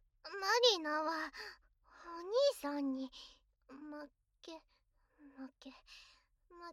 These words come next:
け、ま、負けてな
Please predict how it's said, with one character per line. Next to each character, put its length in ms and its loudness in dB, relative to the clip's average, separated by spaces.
け、 100 -8
ま、 480 -4
負 80 -18
け 80 8
て 60 12
な 100 10